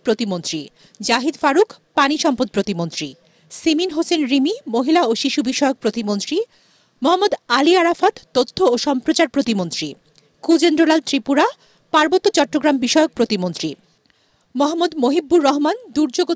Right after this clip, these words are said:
ত্রাণ প্রতিমন্ত্রী, শফিকুর রহমান চৌধুরী প্রবাসী কল্যাণ ও বৈদেশিক কর্মসংস্থান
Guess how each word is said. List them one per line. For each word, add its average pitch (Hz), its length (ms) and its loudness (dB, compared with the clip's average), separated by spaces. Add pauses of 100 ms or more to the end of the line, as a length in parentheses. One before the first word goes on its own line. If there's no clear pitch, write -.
ত্রাণ 269 260 -2
প্রতিমন্ত্রী, 247 500 -4 (420)
শফিকুর 381 500 0
রহমান 381 300 0
চৌধুরী 339 320 2 (180)
প্রবাসী 247 460 0
কল্যাণ 320 280 2 (140)
ও - 20 2 (120)
বৈদেশিক 233 360 -2 (100)
কর্মসংস্থান 240 600 -4